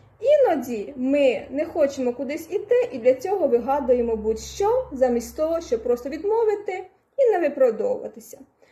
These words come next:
Тому автор наголошує на тому, що варто навчитися говорити слово "ні". Зрілі люди так і вчиняють. Вони просто відмовляють і не хвилюються, що про них там подумають інші. Також часто можна почути від людей таку фразу:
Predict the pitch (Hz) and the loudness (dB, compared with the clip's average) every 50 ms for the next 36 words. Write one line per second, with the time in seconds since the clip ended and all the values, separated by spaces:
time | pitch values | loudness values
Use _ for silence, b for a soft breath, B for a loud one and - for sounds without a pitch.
0 | b b b 427 440 - 554 - - - 311 320 320 320 320 285 262 269 269 269 | b b b -2 2 4 4 2 2 2 -2 -4 -4 -4 -6 -4 -2 -2 -2 -2
1 | 277 294 285 294 294 294 - 294 277 277 277 302 330 330 - 440 494 480 480 415 | -2 -4 -4 -4 -6 -8 -6 -4 -2 -2 -2 -2 -4 -2 -2 0 0 0 0 -2
2 | 349 - - - 269 262 269 294 339 - 381 359 311 247 226 - - 269 269 269 | -4 -4 -2 -2 0 0 0 0 -2 -4 -4 -4 -2 -2 -4 -2 -2 -4 -2 -2
3 | 294 285 - - 285 254 240 214 208 214 208 220 226 240 240 - 254 254 - - | -4 -8 -6 -4 -4 -4 -4 -4 -4 -2 0 2 2 2 0 -2 -8 -6 -6 -4
4 | 220 214 220 226 226 233 214 202 202 - - _ _ _ _ _ _ _ _ _ | -2 -2 0 0 0 -2 -4 -6 -8 -12 -16 _ _ _ _ _ _ _ _ _
5 | _ _ _ _ _ _ _ - 262 240 220 277 349 370 339 392 392 427 494 539 | _ _ _ _ _ _ _ -10 -6 -4 -2 0 2 2 4 4 6 8 8 6
6 | 523 440 - - - 269 339 381 - 330 320 - - 302 262 269 240 190 180 - | 6 4 0 0 -2 -2 -2 -4 -6 -12 -12 -12 -12 -8 -6 -6 -6 -6 -8 -12
7 | - - - _ _ b b b b b b b b 302 359 427 440 427 - 349 | -14 -16 -20 _ _ b b b b b b b b 0 2 2 2 2 0 -2
8 | 339 - 370 302 277 302 285 247 254 233 220 220 214 208 214 247 392 392 - - | -2 -2 -2 -4 -4 -4 -2 -2 -2 -2 0 -2 -2 0 0 0 0 -2 0 0
9 | 262 254 240 247 - - 233 220 220 214 226 233 262 254 - 403 427 427 - - | 0 2 0 0 0 -2 -2 0 0 0 0 -2 -4 -4 -4 -4 -4 -4 -2 2
10 | 262 262 269 - 269 220 208 202 208 269 294 - 285 233 240 233 202 196 196 214 | 2 2 2 2 -2 -4 -2 -2 -6 -6 -6 -6 -10 -10 -8 -8 -10 -10 -10 -8
11 | 202 214 214 214 220 - - - - - - - 208 - - - _ _ b b | -6 -6 -6 -4 -6 -6 -8 -10 -20 -20 -20 -20 -20 -20 -20 -20 _ _ b b
12 | b b b b b b b b - 392 403 - - - 359 - - - 370 359 | b b b b b b b b 2 2 2 4 2 0 -2 -2 -2 -4 -2 -2
13 | 392 - - 339 320 320 339 339 302 320 302 - 302 285 - - 320 330 330 330 | -2 -2 -2 -2 0 0 -2 0 0 -2 -2 -2 -6 -10 -10 -8 -8 -6 -6 -6
14 | 311 240 247 226 240 208 233 247 262 262 - 226 226 254 240 - - 196 - - | -6 -6 -4 -4 -2 0 2 2 2 2 0 -4 -6 -8 -14 -12 -10 -10 -10 -8
15 | - 220 - - | -10 -14 -16 -18